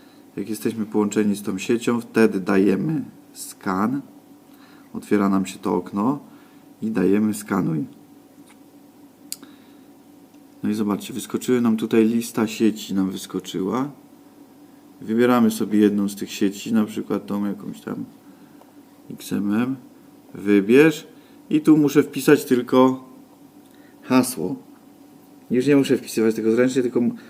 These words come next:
mamy możliwość sprawdzenia, czy w ogóle zasięg mamy dobry do, do routera, jeżeli, jeżeli nie wiemy, czy,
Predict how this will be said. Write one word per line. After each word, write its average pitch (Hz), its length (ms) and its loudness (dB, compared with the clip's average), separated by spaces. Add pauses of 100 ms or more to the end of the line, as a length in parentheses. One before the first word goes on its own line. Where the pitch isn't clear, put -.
(140)
mamy 131 200 8
możliwość 135 420 6
sprawdzenia, 135 520 6
czy 110 120 -6
w 110 60 0
ogóle 113 300 6
zasięg 120 360 2
mamy 101 240 2
dobry 101 300 2
do, 104 300 0 (600)
do 110 120 8
routera, 113 440 6
jeżeli, 98 540 2
jeżeli 101 340 2
nie 107 140 6
wiemy, 104 380 4
czy, 104 500 2